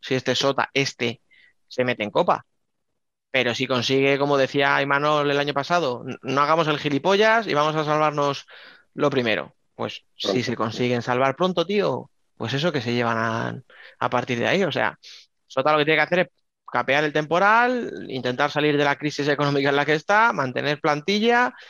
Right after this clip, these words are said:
Speaker 1: y en los próximos años, tío, intentar fichar buenos y quitarse los menos buenos, o sea, y volver a ser lo que era. Mientras
Speaker 2: Y
Speaker 1: tanto,
Speaker 2: formar
Speaker 1: pues,
Speaker 2: jóvenes.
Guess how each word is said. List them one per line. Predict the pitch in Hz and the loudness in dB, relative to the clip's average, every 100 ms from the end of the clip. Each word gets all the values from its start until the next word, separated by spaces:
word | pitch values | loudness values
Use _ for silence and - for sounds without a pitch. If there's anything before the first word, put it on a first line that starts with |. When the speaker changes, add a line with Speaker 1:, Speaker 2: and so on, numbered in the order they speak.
| - _ _ - | -20 _ _ -16
Speaker 1:
y | 143 117 123 120 | -10 -6 -2 0
en | 104 | 0
los | 117 | 0
próximos | 139 139 156 165 | -2 0 0 2
años, | 190 180 | 2 2
tío, | 202 | 0
intentar | 196 127 127 156 | 2 0 0 -2
fichar | - 123 151 156 | -2 -2 0 0
buenos | 151 156 190 208 254 269 | -4 -2 0 2 0 -2
y | - 123 | -4 -6
quitarse | 123 165 156 | -2 0 0
los | 127 | -2
menos | 123 117 | -2 -2
buenos, | 131 175 127 | -2 -2 -2
o | 120 | -4
sea, | 120 117 - - - - _ _ | -4 -6 -8 -20 -20 -20 _ _
y | 135 | 0
volver | 127 127 131 | 2 4 2
a | |
ser | 123 139 | 2 0
lo | 156 | 0
que | 156 | 0
era. | 143 160 _ _ _ _ _ _ | -2 -6 _ _ _ _ _ _
Mientras | 131 131 139 | -2 0 2
Speaker 2:
Y | 160 | 2
Speaker 1:
tanto, | 202 | 4
Speaker 2:
formar | - 131 | 4 4
Speaker 1:
pues, | 127 | 4
Speaker 2:
jóvenes. | 135 120 107 | 4 4 0